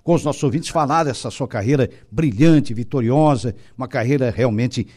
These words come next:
memorável. Não é qualquer jogador que tem no currículo, por exemplo, dois campeonatos mundiais. Dois, né? Não é fácil, a gente sabe que realmente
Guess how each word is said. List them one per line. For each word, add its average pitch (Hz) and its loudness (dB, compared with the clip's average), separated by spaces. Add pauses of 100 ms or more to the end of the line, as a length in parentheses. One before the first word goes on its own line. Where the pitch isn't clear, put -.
memorável. 151 0
Não 143 4
é 208 0
qualquer 165 -4
jogador 131 -2
que - -18
tem 156 0
no 143 2
currículo, 139 -4
por 135 -4
exemplo, 127 0 (400)
dois 151 -2
campeonatos 104 -10
mundiais. 80 -10
Dois, 95 -4
né? 104 -12
Não 202 -6
é 165 -4
fácil, 123 -8
a 127 -8
gente 107 -12
sabe 107 -10
que - -12
realmente 101 -12